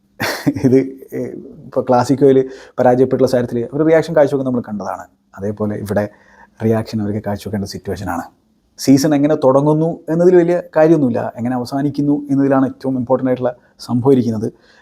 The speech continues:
അപ്പോൾ റയലിനെ സംബന്ധിച്ചോളം അവർക്ക്, ഏ, പിന്നെ ഉയർത്തെഴുന്നേൽക്കാൻ സാധിക്കുമെന്ന് തന്നെയായിരിക്കും റയൽ മാഡ്രിഡിൻ്റെ ആരാധകർ പ്രതീക്ഷിക്കുന്നുണ്ടാവുക. എന്തായാലും അവിടെ ചില പ്രൊഫൈലുകളിൽ അഡീഷൻസ് കൊണ്ടുവരേണ്ടതുണ്ട്.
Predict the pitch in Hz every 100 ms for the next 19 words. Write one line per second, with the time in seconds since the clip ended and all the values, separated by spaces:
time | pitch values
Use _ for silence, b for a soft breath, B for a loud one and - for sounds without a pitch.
0 | b - 120 135 135 135 135 147 - B
1 | B B 123 127 135 131 135 - _ 127
2 | 123 123 - - 127 127 123 139 139 139
3 | 135 135 131 143 139 131 123 127 117 117
4 | 117 113 110 113 107 104 104 98 95 95
5 | 98 - _ b b b b b - 151
6 | 151 107 92 90 B B B B _ _
7 | _ _ _ _ - 139 147 - 170 -
8 | 139 135 127 123 117 - _ - 110 113
9 | 113 113 110 107 101 101 98